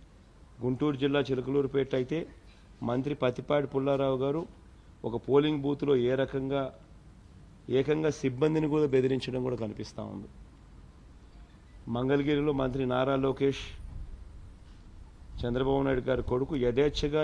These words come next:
ఎన్నికల నియమావళిని ఉల్లంఘించి పది మంది అనుచరులతో సహా పోలింగ్ బూత్లోకి వెళ్ళడం కూడా చూసాం, చూస్తా ఉన్నాం. గుంటూరులో వేమూరు మండలంలో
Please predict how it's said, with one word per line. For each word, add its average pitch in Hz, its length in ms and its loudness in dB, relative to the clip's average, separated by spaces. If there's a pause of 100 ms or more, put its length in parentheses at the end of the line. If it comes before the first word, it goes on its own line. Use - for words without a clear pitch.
(140)
ఎన్నికల 135 320 0
నియమావళిని 131 760 0 (160)
ఉల్లంఘించి 131 640 -2 (680)
పది 117 180 2
మంది 131 340 2
అనుచరులతో 131 760 0
సహా 127 200 -2
పోలింగ్ 139 480 0
బూత్లోకి 127 460 -2
వెళ్ళడం 117 380 0
కూడా 113 160 -4 (120)
చూసాం, 107 240 -10 (960)
చూస్తా 123 320 -2
ఉన్నాం. 107 260 -4 (1800)
గుంటూరులో 147 480 2
వేమూరు 143 420 4
మండలంలో 135 600 0